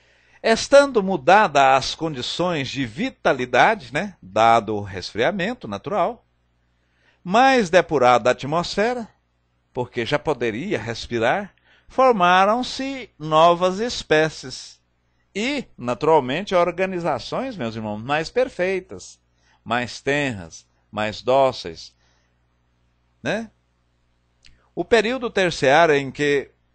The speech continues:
vários continentes se formaram caracterizou-se pelo aparecimento de animais terrestres. Então, até o secundário, era mais peixe, baleia, alguns répteis,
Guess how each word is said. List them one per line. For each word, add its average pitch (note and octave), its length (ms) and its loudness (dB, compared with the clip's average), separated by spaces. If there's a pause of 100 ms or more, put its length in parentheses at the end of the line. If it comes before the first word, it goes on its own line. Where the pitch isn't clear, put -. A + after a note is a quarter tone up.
(100)
vários G3 720 2
continentes D3+ 680 -6
se - 120 -4
formaram C#3 600 0
caracterizou-se C#3+ 960 -2
pelo C#3+ 260 0
aparecimento C#3 800 -4
de A#2+ 220 -8
animais B2+ 640 -4
terrestres. - 1000 -10 (640)
Então, G3+ 380 0
até C#3+ 240 0
o F3 80 -2
secundário, B2 840 0 (260)
era C#4+ 200 -6
mais A#3 340 -2
peixe, F3 480 0
baleia, C#3+ 580 0
alguns C3 360 -4
répteis, D3 680 -2